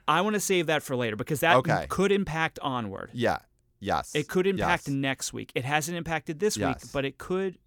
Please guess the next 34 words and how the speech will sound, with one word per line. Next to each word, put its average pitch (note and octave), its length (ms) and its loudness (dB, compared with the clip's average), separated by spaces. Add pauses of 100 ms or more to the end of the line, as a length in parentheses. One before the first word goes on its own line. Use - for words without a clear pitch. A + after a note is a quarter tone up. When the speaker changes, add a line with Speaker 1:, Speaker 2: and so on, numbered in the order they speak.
(180)
Speaker 1:
impact C#3 340 -6
next A2+ 200 -8
weekend. - 240 -12
Speaker 2:
Yes. C2 320 -8
Speaker 1:
So - 100 -4
let's G#3+ 200 0
get A#3 180 0
through G3 140 0
this D#3+ 120 -2
top A#2+ 200 -6
Speaker 2:
Yeah, A2+ 100 4
Speaker 1:
ten. G#2 80 4
Speaker 2:
let's A#2 160 4
get A2 160 0
through F2+ 200 -2
it C#2 100 -8
now. C2 240 -8 (500)
Speaker 1:
Number G#3 260 2
four E3+ 300 4
is A#2+ 140 0
a C#3 40 -2
movie B2+ 240 0
called A#2+ 300 -2 (100)
My C3+ 280 0
Hero F#3 300 0
Academia, A#2+ 800 -2
which C3 360 -4
is C3 440 -2 (140)
Speaker 2:
An C3+ 140 2
anime G#3+ 320 6
Speaker 1:
an C3 160 4
Speaker 2:
movie. G2+ 200 2
Speaker 1:
anime F#3 480 0
movie A2 540 -4